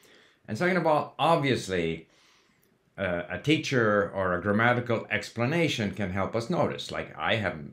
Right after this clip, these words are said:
very often read an explanation of something, and then I start to notice it when I next see that in a text, whether it be a structure or even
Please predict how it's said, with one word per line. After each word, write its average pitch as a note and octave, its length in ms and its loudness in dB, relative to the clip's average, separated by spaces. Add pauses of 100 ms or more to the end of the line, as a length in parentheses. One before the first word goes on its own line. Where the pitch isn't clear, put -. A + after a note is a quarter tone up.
(160)
very G#2 240 4
often F2 400 0
read F2+ 460 4 (580)
an F#2+ 120 -4
explanation A#2+ 640 2
of G#2+ 120 0
something, E2 600 -4 (720)
and G#2+ 200 2
then A#2 160 4
I A2 100 4
start G2 320 0
to F#2 100 -2
notice F2+ 320 -2
it F2+ 100 -6
when F2 120 -4
I F2 80 -2
next E2+ 300 -4
see D3+ 340 0
that D2+ 380 -4 (100)
in E2+ 340 -6
a - 60 -10
text, - 400 -2
whether G2+ 260 2
it E2+ 160 -2
be E2 120 -4
a C#2 100 -6
structure E2+ 420 -2
or A#2+ 160 4
even B2+ 460 2